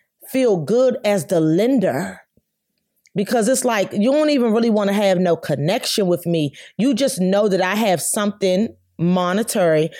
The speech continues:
that I can give you and it can fastly be given to you. However, we're still kind of missing that connection.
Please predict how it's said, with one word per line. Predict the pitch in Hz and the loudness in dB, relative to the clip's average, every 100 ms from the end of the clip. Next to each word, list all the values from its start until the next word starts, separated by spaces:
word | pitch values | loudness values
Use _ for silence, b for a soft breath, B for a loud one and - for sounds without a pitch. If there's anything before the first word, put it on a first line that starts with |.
| B - | B -4
that | 190 | -2
I | 185 | -2
can | 208 180 | -2 -2
give | 151 214 226 | 0 0 0
you | 196 190 180 | 0 0 0
and | 190 196 | -2 -2
it | - | -2
can | 175 | -4
fastly | - 202 190 190 214 | -2 0 0 0 -2
be | 165 175 135 | -2 -4 -2
given | 226 240 247 | -2 0 0
to | 233 | -2
you. | 185 170 165 B B | -2 0 -2 B B
However, | - 226 - 220 233 226 | -4 -2 -2 -2 0 0
we're | 202 220 | 0 -2
still | - 285 294 | -2 0 0
kind | 302 285 285 | 0 -2 0
of | 247 | 0
missing | 196 226 233 202 | 0 0 0 0
that | 196 190 | 0 -2
connection. | 202 180 180 185 - 175 | -2 0 0 -2 -4 -4